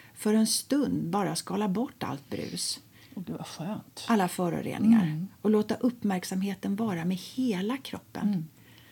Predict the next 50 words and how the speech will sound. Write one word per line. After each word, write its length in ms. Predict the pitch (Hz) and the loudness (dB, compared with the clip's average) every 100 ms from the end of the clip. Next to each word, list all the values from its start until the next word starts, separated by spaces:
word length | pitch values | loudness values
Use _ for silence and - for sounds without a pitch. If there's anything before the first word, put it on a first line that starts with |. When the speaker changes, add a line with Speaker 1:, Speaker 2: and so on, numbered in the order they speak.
| - - | -16 -2
Speaker 1:
Jag 100 | 208 | 2
menar, 200 | 214 202 - | 2 0 -2
som 260 | - 233 220 | 2 6 6
barn 460 | 254 277 - 190 214 | 4 -2 -2 0 0
så 200 | - - | 0 -2
förundrades 760 | 214 220 175 170 165 165 170 - | 0 2 2 2 0 0 -4 -2
vi 180 | 170 - - - | -2 -2 -8 -2
ju 200 | 185 190 | 0 2
över 220 | 139 151 | -2 -4
det 80 | 160 | -2
mesta. 560 | 190 - - - - - | -2 -2 -6 -4 -6 -4
Speaker 2:
Mm. 180 | 190 175 202 - - _ | -4 -6 -10 -20 -20 _
Speaker 1:
Och 140 | 214 185 | 2 2
vi 60 | |
ha-, 160 | 165 - | 2 0
då 120 | 180 | 2
hade 180 | 175 202 | 2 4
vi 60 | 269 | 6
inte 180 | 233 175 | 6 2
ens 160 | 160 - | -4 2
ord 300 | 269 269 - | 4 4 2
på 100 | 180 | -2
vad 200 | 170 170 | 0 2
det 60 | |
var 140 | 160 160 | 0 0
vi 100 | 151 | 2
Speaker 2:
<laughs> 100 | - | 4
Nej. 80 | 226 | 6
Speaker 1:
sysslade 420 | 196 277 359 226 | 6 6 6 4
med, 140 | 139 | 2
eller 120 | 185 247 | 2 6
hur? 140 | 285 | 8
Speaker 2:
Nej. 140 | 220 208 | 10 10
Speaker 1:
Det 40 | |
var 60 | 294 | 6
ju 80 | 226 | 6
bortom 520 | 294 - - 311 370 | 4 0 -4 -4 2
våra 280 | 226 165 127 | 2 2 0
ord. 240 | 151 180 - - - - - | 0 -2 -6 -16 -20 -20 2
Men 100 | 277 | 4
det, 160 | 302 | 6
det 100 | 233 | 4
kunde 260 | 269 294 269 | 4 6 6
vara 240 | 269 254 262 | 4 4 4
en, 200 | 254 247 - | 4 2 -2
en 120 | 220 220 | 0 4
regndroppe, 960 | 294 214 180 233 - - 240 247 247 226 - - - - | 6 6 4 -2 -4 -2 0 0 -2 -8 -18 -20 -18 -4
eh, 280 | 247 233 247 | 2 4 2
ett 120 | - | 0
flygplan, 800 | 208 269 214 - 220 247 262 | 2 2 0 -2 2 4 6